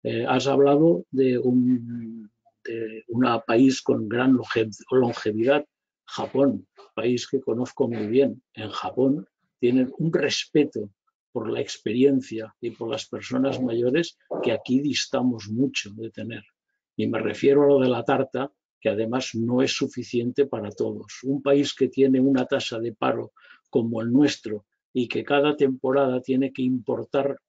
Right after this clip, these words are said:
mano de obra extranjera, que luego, por cierto, con el covid se ha tenido que quedar aquí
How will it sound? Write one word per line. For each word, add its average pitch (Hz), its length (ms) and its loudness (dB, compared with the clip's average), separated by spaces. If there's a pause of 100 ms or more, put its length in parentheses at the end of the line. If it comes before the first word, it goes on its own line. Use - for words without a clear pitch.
(280)
mano 135 420 2
de 135 120 6
obra 135 280 4
extranjera, 113 840 -2
que 104 80 -10
luego, 123 300 -2
por 113 180 -10
cierto, 127 360 -2
con 117 180 -6
el 110 140 -8
covid 127 280 -2
se - 140 -6
ha 127 40 -4
tenido 127 340 -2
que 123 160 -6
quedar 120 260 -6
aquí 123 340 -4